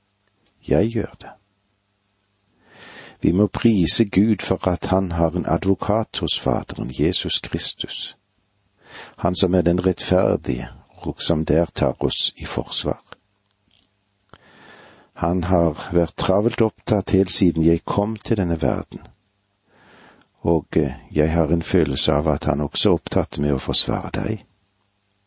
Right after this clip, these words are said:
Tror ikke at han sitter der oppe og tvinner tomler,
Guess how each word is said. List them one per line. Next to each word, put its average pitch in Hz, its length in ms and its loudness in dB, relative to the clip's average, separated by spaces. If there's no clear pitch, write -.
Tror 117 220 4
ikke 107 160 4
at 95 60 2
han 95 180 2
sitter - 440 0
der 95 160 2
oppe - 280 0
og 67 120 -2
tvinner 76 320 0
tomler, 60 520 -2